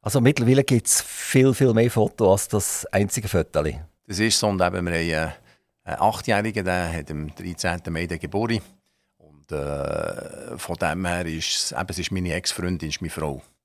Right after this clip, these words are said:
Speaker 1: Ähm, Jordanien ist,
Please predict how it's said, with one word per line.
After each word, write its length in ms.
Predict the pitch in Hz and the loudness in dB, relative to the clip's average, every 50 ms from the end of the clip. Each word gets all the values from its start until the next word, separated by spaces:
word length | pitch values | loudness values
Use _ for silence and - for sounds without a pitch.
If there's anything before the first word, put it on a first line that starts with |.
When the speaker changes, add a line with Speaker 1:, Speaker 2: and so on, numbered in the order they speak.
| _ _ _ _ _ _ _ _ _ _ _ _ - | _ _ _ _ _ _ _ _ _ _ _ _ 4
Speaker 1:
Ähm, 320 | 117 120 123 123 123 - - _ | 6 6 6 6 4 2 0 _
Jordanien 880 | 127 120 120 110 - 110 104 120 151 180 196 196 196 196 202 185 - - - - | 6 6 6 8 6 6 8 8 6 6 6 6 6 6 6 4 2 -4 -12 -6
ist, 500 | - 139 131 110 - - - - - - | 0 2 2 2 2 2 2 0 -2 -4